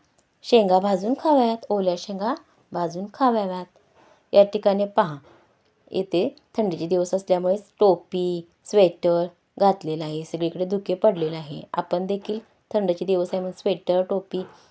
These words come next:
घालून जातो की नाही, त्याप्रमाणे येथे सर्वत्र धुके पडलेलं आहे. तर अशा पद्धतीने या कवितेचा अर्थ आपण समजून घेतलेला आहे. शैला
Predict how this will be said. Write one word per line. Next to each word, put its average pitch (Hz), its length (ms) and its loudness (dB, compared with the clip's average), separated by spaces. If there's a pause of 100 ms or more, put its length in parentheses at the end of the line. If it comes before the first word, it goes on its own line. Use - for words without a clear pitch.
(260)
घालून 196 280 0
जातो 208 260 2
की 269 80 -2
नाही, 240 160 -2
त्याप्रमाणे 185 640 -4 (520)
येथे 185 320 -2 (280)
सर्वत्र 175 300 2
धुके 185 320 -4
पडलेलं 175 540 -2 (360)
आहे. 196 360 -2 (500)
तर 180 60 6
अशा 208 280 4
पद्धतीने 208 480 -2 (500)
या 214 120 6
कवितेचा 202 560 2
अर्थ 202 280 4
आपण 202 220 0
समजून 202 460 -4 (440)
घेतलेला 175 400 4
आहे. 151 200 -8
शैला 185 560 4